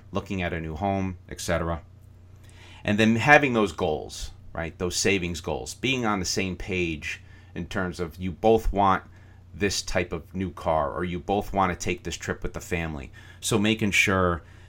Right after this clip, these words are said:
that you have your goals aligned with each other. Uh, anything else to recap on, Jody?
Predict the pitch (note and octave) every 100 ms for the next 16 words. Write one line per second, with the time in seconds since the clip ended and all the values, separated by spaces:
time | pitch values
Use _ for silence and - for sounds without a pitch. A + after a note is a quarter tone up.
0 | - F2+ F#2 F#2+ F#2 F2+ E2+ F#2 F#2 F#2+
1 | E2+ E2 D#2 D2 D2 D#2+ D#2 - C#2+ C2
2 | C2 - - - - E2+ - D3 C#3+ C#3+
3 | C3+ C#3 B2 A#2+ B2 D3 C3+ D3 D3 D#3
4 | D#3 E3